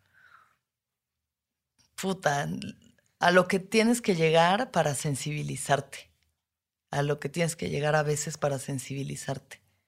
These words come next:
Qué cantidad de llamadas de atención para poder agarrar el pedo, güey, de que no todo se trata de ti y de tu comodidad y de tus compromisos, que si el perro está mal,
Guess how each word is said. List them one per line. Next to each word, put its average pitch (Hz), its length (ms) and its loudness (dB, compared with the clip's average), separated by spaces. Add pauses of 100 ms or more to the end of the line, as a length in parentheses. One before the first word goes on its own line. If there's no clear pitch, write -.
(460)
Qué 180 180 -2
cantidad 170 500 4
de 175 140 2
llamadas 156 480 2
de 156 80 0
atención 147 920 -2 (1700)
para 147 300 4
poder 156 420 2 (1300)
agarrar 147 520 4
el 175 140 0
pedo, 214 400 6
güey, 170 260 0
de 143 140 -2
que 151 100 -2
no 151 220 0
todo 208 180 0
se 190 140 0
trata 196 380 4
de 175 160 0
ti 202 460 0
y 190 40 0
de 165 120 0
tu 165 340 -10
comodidad 170 500 2
y 175 40 0
de 170 60 -4
tus 175 220 -4
compromisos, 175 720 -2
que 147 100 -10
si - 120 -6
el 143 120 -4
perro 185 280 2
está 214 240 -2
mal, 120 320 2